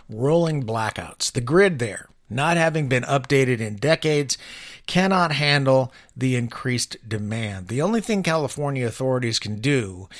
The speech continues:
is turn off people's electricity so that the statewide grid doesn't go down.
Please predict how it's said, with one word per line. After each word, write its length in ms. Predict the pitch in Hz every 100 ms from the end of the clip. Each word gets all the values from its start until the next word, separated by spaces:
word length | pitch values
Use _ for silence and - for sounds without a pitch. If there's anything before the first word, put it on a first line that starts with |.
| - -
is 180 | 131 -
turn 300 | - 175 165
off 240 | 151 -
people's 360 | 147 131 127 120
electricity 960 | 110 107 - 214 - 120 110 107 139 _ - - -
so 220 | - 151
that 360 | 147 143 135 -
the 180 | 120 120
statewide 1300 | 120 - - 175 175 165 - - 113 143 160 151 117
grid 520 | 104 120 185 156 127 123
doesn't 340 | 139 156 160
go 100 | 165
down. 540 | 170 220 240 131 87